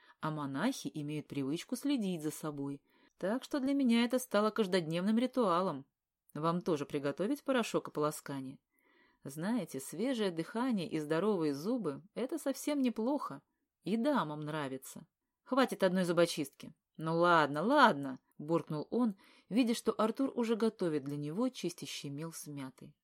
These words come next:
"Наверное, ты прав, и я могу оказать тебе такую милость". "Себе", уточнил Артур. Позже, когда Генрих выплеснул остатки полоскания наружу,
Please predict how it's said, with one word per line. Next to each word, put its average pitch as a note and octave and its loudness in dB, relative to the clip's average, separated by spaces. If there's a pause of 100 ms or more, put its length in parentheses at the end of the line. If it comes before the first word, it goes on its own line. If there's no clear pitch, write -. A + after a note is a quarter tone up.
(300)
"Наверное, E3 4
ты G#3 -2
прав, D#4+ 6
и C#4 0
я D#4+ 6
могу A3 4
оказать D3+ 0
тебе G3+ -2
такую G3+ 0
милость". - -6 (180)
"Себе", A3+ 2 (220)
уточнил D#3 -6
Артур. D3+ -8 (380)
Позже, G#3+ 0 (420)
когда A#3 4
Генрих A#3+ 4
выплеснул F#3 0
остатки F3 -2
полоскания D#3+ -2
наружу, A3+ -2